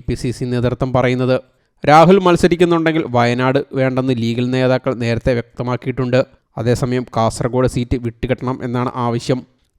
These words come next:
കണ്ണൂരും കാസർഗോഡും വടകരയും ലീഗിന് താൽപ്പര്യമുണ്ടെങ്കിലും സിറ്റിംഗ് സീറ്റുകൾ നൽകാനാകില്ലെന്ന് കെ പി സി സി നേതൃത്വം വ്യക്തമാക്കി കഴിഞ്ഞു. മൂന്നാം സീറ്റ് വിഷയത്തിൽ കോൺഗ്രസ് തങ്ങളെ അപമാനിച്ചുവെന്ന വികാരവും ലീഗിൽ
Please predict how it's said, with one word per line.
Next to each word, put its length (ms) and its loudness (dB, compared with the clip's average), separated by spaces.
കണ്ണൂരും 480 4
കാസർഗോഡും 520 4
വടകരയും 440 2
ലീഗിന് 380 0
താൽപ്പര്യമുണ്ടെങ്കിലും 800 -2
സിറ്റിംഗ് 360 -6
സീറ്റുകൾ 260 0
നൽകാനാകില്ലെന്ന് 760 0
കെ 80 0
പി 140 0
സി 160 -2
സി 120 -2
നേതൃത്വം 460 0
വ്യക്തമാക്കി 480 -6
കഴിഞ്ഞു. 300 0
മൂന്നാം 360 -2
സീറ്റ് 280 -2
വിഷയത്തിൽ 340 0
കോൺഗ്രസ് 460 -4
തങ്ങളെ 260 0
അപമാനിച്ചുവെന്ന 720 -4
വികാരവും 420 0
ലീഗിൽ 260 -2